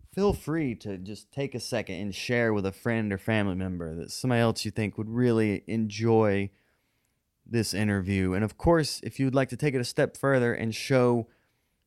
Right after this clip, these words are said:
your support on live air, you leaving an iTunes review will get you read right here. Like Mall of Amanda left one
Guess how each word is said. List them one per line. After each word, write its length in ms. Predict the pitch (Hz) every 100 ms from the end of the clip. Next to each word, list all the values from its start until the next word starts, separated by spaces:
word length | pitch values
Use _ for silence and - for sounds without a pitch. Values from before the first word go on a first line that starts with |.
| _ -
your 120 | 120 110
support 680 | 117 - 160 127 - - - _ _ _ _ _ _ _ 117
on 400 | 127 123 113 98
live 500 | 104 127 127 117 101
air, 520 | 107 151 113 104 120 _ _ _ -
you 200 | 127 170
leaving 260 | 185 170
an 60 | 135
iTunes 460 | 151 175 - 160 117
review 580 | 104 104 95 95 110 - _ _ _ _ -
will 80 | 113
get 260 | 110 123 -
you 80 |
read 240 | 117 131 120
right 280 | 123 135 127
here. 280 | 165 160 87
Like 360 | 90 104 - _ _ _ _ _ _ _ _ _ _ _ -
Mall 340 | 120 131 147 156
of 80 |
Amanda 440 | 151 151 160 151 110
left 340 | 107 107 -
one 400 | 117 107 98 107